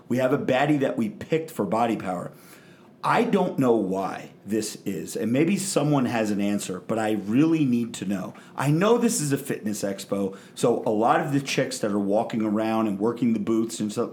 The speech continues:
shit like that are fitnessy people. Why is every fucking chick built like a Clydesdale in the U K? The asses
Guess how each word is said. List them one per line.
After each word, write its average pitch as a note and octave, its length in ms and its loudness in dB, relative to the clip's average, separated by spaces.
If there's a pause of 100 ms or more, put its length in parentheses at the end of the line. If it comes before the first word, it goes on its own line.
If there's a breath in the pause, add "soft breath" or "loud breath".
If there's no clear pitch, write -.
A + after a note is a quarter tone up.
shit - 260 -8
like G#2+ 180 -6
that A2 280 -4 (320 loud breath)
are C3 160 2
fitnessy C#3 840 0
people. - 560 -4 (1000 loud breath)
Why D3+ 280 2
is A3+ 340 0
every D#3 280 0
fucking C#3+ 440 0
chick - 500 -2
built A2+ 300 0
like G#2+ 160 0
a G#2 60 -2
Clydesdale F#2 760 -6 (160)
in G#2 320 2
the F#2+ 100 0
U F#2 200 -4
K? - 340 -10 (680 loud breath)
The C3 360 0
asses G3 640 2